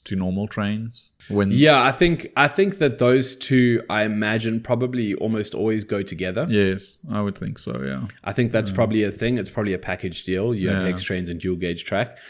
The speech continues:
Speaker 1: Yeah.
Speaker 2: Um, I'm not sure. I'm kind of staying open-minded about it because I wasn't really sure about it. The
Speaker 1: Mm.
Speaker 2: amount of tiles kind of annoyed me.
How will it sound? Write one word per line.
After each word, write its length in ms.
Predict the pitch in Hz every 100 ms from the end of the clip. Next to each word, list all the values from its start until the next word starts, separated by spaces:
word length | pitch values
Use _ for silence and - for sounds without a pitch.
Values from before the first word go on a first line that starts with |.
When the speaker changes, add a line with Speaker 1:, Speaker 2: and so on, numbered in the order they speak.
| -
Speaker 1:
Yeah. 240 | 98 90 90
Speaker 2:
Um, 200 | 127 156 -
I'm 140 | 175
not 180 | 220 247
sure. 280 | - 190 165
I'm 140 | 156
kind 220 | 156 208 226
of 100 | -
staying 300 | - 165 147
open-minded 640 | 139 143 127 123 127 139
about 260 | 135 139 175
it 160 | 190
because 600 | 139 117 131 120 113 - - - - 110
I 80 |
wasn't 340 | 120 131 143 143
really 200 | 135 131
sure 260 | - 131 131
about 280 | 127 127
it. 260 | 127 120 - -
The 240 | 101 113
Speaker 1:
Mm. 100 | 107
Speaker 2:
amount 240 | 110 123
of 100 | 123
tiles 320 | - 131 123 120
kind 180 | 135 127
of 80 |
annoyed 420 | 120 113 117 113 113
me. 380 | 113 113 113